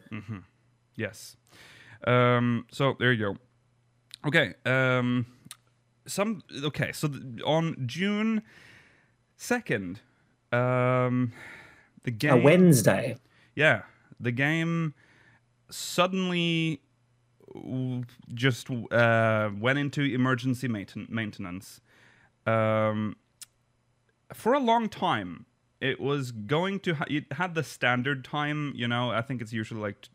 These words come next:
Speaker 1: three hours, like, six A M. No, it's, like, six to eleven? I don't remember. It was, it, it didn't raise any big flags. I was like, "Okay, there's an emergency maintenance. Fine, it happens."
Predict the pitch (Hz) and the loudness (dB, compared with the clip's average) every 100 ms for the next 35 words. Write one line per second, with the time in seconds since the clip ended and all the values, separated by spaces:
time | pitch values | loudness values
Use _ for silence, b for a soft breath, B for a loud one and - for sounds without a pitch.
0 | - - 117 127 135 143 - 117 110 - | -20 -8 -4 -4 -4 -8 -6 -6 -6 -6
1 | 123 - 117 113 110 113 - 143 156 107 | -8 -4 -2 -2 -2 -4 -2 0 0 -4
2 | 110 101 - _ _ _ _ _ _ - | -6 -8 -12 _ _ _ _ _ _ -14
3 | 143 - - 127 107 117 170 165 117 123 | -14 -12 -8 -6 -4 -6 -10 -10 -6 -2
4 | 117 113 101 101 - 110 139 170 170 160 | 0 -2 -2 -6 -6 -6 -4 -4 -6 -6
5 | - 170 147 156 180 175 151 b b b | -4 -4 -4 -2 -2 -2 -4 b b b
6 | - 143 156 160 - 131 131 135 101 117 | -4 0 2 0 -2 0 2 2 2 0
7 | 107 - 104 107 117 - 104 107 101 113 | -2 -4 -2 -2 -4 -8 -8 -8 -6 -6
8 | 104 95 98 b b b b b _ _ | -6 -8 -10 b b b b b _ _
9 | _ 117 160 147 135 113 107 107 101 107 | _ -2 0 2 2 2 0 -4 -4 -2
10 | 127 120 143 139 139 - - - _ _ | -2 -2 -2 -2 -2 -6 -14 -18 _ _
11 | _ - 127 127 120 110 117 104 110 107 | _ -4 0 2 0 -2 -4 -2 -4 -6
12 | - | -8